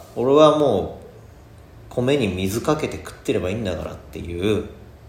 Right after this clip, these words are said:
ような、あの、飲食店のマスターがいて、そしたらその分お客さんに金かけてやれるから、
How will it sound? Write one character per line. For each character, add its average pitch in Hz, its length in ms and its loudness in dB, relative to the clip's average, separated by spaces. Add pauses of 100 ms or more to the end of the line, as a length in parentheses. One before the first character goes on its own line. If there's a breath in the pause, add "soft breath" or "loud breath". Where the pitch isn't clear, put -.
(100)
よ 104 220 0
う 85 40 -4
な、 82 300 -10
あ 87 320 -8
の、 82 280 -8 (520)
飲 107 100 -6
食 104 260 -4
店 82 200 -6
の 80 80 -6
マ 85 180 -6
ス - 140 -12
タ 90 80 -6
ー - 140 -8
が - 80 -14 (340)
い 95 80 -10
て、 92 380 -6 (1000 loud breath)
そ - 40 -14
し - 40 -2
た 180 60 6
ら 143 60 6
そ - 140 0
の 127 140 2
分 127 400 4
お 87 60 -4
客 101 200 -4
さ 123 160 -2
ん 120 100 0
に 113 200 -6 (760)
金 107 240 -4
か 120 160 -6
け - 80 -4
て - 140 -8
や 82 120 -8
れ 92 140 -2
る 104 100 -2
か 80 140 -6
ら、 87 480 -2